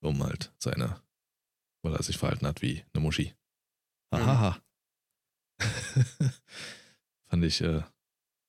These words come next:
Speaker 1: amüsant. Ja. Man kann das hier so weit tragen, so viel. Ich, ich, wenn man das wirklich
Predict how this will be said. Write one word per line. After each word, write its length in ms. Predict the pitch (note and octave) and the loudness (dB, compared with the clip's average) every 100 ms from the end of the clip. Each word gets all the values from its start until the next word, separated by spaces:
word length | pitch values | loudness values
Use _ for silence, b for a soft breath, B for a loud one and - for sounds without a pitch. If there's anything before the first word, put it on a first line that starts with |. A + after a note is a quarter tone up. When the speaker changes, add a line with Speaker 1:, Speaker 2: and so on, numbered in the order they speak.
| _ _ | _ _
Speaker 1:
amüsant. 600 | F2+ D#2 D#2 D#2 D#2+ - - _ B B B B B B B B B B B B B B B _ | 0 2 2 2 2 -2 -12 _ B B B B B B B B B B B B B B B _
Ja. 260 | G2+ G2+ G#2 B B B B B B B B B B B _ _ _ _ _ _ _ _ _ _ _ _ _ _ _ _ _ | 4 6 6 B B B B B B B B B B B _ _ _ _ _ _ _ _ _ _ _ _ _ _ _ _ _
Man 100 | F2+ | 0
kann 180 | F2 G#2 | 2 4
das 140 | G#2+ - | 4 2
hier 100 | F#2+ | 2
so 260 | G2+ G2+ G2 - - - | 4 2 0 -6 -10 -6
weit 360 | F#2 F2+ F#2+ | 0 2 2
tragen, 420 | - - E2+ F2 | 0 0 2 2
so 200 | E2+ F2+ F2+ | 2 2 0
viel. 680 | - - - F#2+ F2+ F2 | -2 -4 0 2 4 2
Ich, 320 | C#2+ - - - | 2 -2 -4 -4
ich, 280 | F#2 - G2+ | -4 -4 0
wenn 120 | F2+ | 4
man 160 | F#2 | 4
das 220 | F2 - - | 4 0 -2
wirklich 440 | F2+ F2+ E2+ - | 0 0 -2 -6